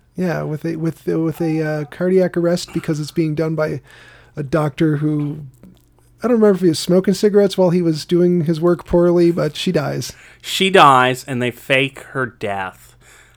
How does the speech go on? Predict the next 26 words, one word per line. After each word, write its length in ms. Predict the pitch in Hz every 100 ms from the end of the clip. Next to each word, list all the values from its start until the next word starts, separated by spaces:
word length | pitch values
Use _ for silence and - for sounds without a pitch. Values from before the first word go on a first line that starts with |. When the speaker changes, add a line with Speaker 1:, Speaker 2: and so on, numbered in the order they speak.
| _ -
Speaker 2:
Um, 580 | 107 104 104 104 104 107
you'll 220 | 117 113
learn 280 | 117 107 101
later 280 | 104 101 95
that 160 | 95
she 200 | - -
was 160 | 110 98
a 40 | 98
model 500 | 95 98 98 98 92
at 100 | -
the 140 | 95
agency, 800 | 95 95 - 92 - - 92 87
Speaker 1:
Mm-hmm. 800 | 175 135 156 165 _ _ _ -
Speaker 2:
um, 720 | 110 104 104 101 98 98 98 98
that 200 | 95 -
Carlo 340 | 165 180 123
worked 340 | 101 95 - -
at. 240 | - - - -
But 280 | 104 101 -
Carlo, 680 | 143 139 160 156 151 147
uh, 640 | 123 127 123 120 117 117 -
harasses 580 | 135 127 127 127 135 -
some 280 | 139 123
woman 500 | 110 113 117 117 117 -
and 120 | 110 101
basically 720 | 104 - 113 - 107 101 101